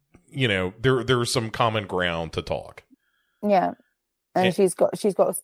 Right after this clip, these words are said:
Speaker 2: she got some good curves.
Speaker 1: Oh, yeah, that, that's not bad either.
Speaker 2: Yeah, she's got, yeah,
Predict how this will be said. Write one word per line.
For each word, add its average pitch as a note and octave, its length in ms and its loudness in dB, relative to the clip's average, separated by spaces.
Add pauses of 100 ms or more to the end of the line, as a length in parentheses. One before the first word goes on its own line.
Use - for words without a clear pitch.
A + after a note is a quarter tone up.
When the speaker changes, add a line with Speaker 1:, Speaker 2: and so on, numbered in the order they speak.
(100)
Speaker 2:
she G3 100 -4
got G3 220 0
some F#3 100 -4
good F3 220 2
curves. E3+ 500 2 (960)
Speaker 1:
Oh, D#3 180 0 (100)
yeah, A#2+ 220 2
that, G2 340 -4
that's F#2 240 2
not G2 140 2
bad G#2 220 2
either. G#2+ 260 -2 (480)
Speaker 2:
Yeah, F3+ 360 4
she's G3+ 200 -4
got, G#3+ 220 4
yeah, F#3 260 6